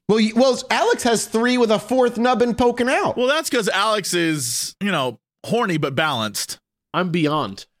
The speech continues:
Speaker 1: You're beyond.
Speaker 3: Let's put it that way. I'm beyond.
Speaker 2: I have two very average horns, and frankly, I'm here for it.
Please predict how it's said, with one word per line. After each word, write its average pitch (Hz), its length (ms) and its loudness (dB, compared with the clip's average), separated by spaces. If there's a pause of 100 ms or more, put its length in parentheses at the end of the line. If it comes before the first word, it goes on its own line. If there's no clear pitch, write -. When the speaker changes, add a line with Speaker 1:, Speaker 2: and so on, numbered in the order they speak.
Speaker 1:
You're 143 80 4
beyond. 101 300 -2
Speaker 3:
Let's - 100 -6
put 220 100 0
it 156 60 -4
that 156 180 0
way. 110 220 0
I'm 165 240 0
beyond. 117 640 0 (320)
Speaker 2:
I 196 160 2
have 262 240 0
two 190 500 0 (380)
very 220 640 0
average 180 420 0
horns, 147 420 -2
and 151 120 -4
frankly, 185 320 -2
I'm 170 160 0
here 170 140 0
for 113 260 -4
it. 92 140 -8